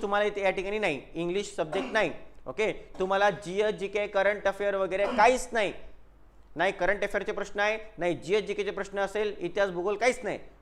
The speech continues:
फक्त ॲप्टिट्यूड, रिझनिंग ॲप्टिट्यूड, बस. आणि मराठीचा पॅसेज येईल, पॅसेजवर तुम्ही मार्क घेणारच आहेत.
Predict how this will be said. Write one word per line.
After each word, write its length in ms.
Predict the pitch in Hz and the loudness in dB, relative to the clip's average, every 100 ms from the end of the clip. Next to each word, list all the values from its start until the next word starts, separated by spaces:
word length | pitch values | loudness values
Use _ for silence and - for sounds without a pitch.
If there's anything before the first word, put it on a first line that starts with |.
| - | -4
फक्त 360 | 233 226 - 302 262 - - - | -2 -2 4 6 6 4 -6 0
ॲप्टिट्यूड, 560 | 214 - 262 240 202 - - - - - - - | 0 0 -2 0 0 -2 -14 -20 -20 -20 -20 -8
रिझनिंग 340 | 175 202 214 208 | -4 -2 0 0
ॲप्टिट्यूड, 440 | 175 160 127 117 | -2 -4 -6 -2
बस. 340 | 127 196 196 - - - - | 6 6 6 -4 -14 -16 -10
आणि 140 | 113 113 | -10 -4
मराठीचा 460 | 143 185 196 175 | 0 0 0 -4
पॅसेज 320 | 165 131 147 | -4 -6 -4
येईल, 120 | 165 208 | -6 -4
पॅसेजवर 400 | 156 139 151 151 | -4 -4 -6 -6
तुम्ही 220 | 156 156 | -6 -4
मार्क 280 | 143 131 156 | -4 -4 -6
घेणारच 520 | 147 127 165 170 - | -6 -4 -2 -2 -4
आहेत. 120 | - | -8